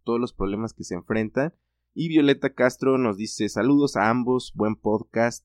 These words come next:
y saludos como siempre desde Ecuador." Saludos a Violeta, gracias por escucharnos,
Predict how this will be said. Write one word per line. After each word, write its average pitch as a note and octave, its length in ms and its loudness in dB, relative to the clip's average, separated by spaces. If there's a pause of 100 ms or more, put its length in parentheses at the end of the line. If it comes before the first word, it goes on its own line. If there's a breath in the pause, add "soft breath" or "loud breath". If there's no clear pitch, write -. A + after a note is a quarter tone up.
(140)
y A2+ 100 -8
saludos G#2+ 440 -2
como F2+ 200 -6
siempre G2 380 -6
desde F2 220 -8
Ecuador." E2 420 -8
Saludos G2+ 420 -6
a - 60 -8
Violeta, G2 560 -6 (420)
gracias G#2 400 -2
por F#2+ 220 -4
escucharnos, G2 840 -6